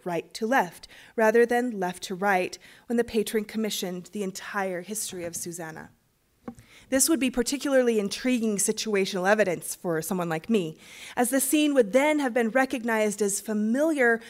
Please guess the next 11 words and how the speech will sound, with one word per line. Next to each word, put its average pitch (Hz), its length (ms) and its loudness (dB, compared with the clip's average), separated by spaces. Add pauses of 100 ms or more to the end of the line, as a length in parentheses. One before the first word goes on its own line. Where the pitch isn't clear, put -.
(180)
to 302 100 -4
the 277 120 -2
Susanna 233 520 2
narrative 214 520 0
within 208 220 -2
its 196 240 -4
own 214 220 0
historical 196 760 -2 (200)
and - 120 -6
iconographic 180 680 -4
context. - 800 -8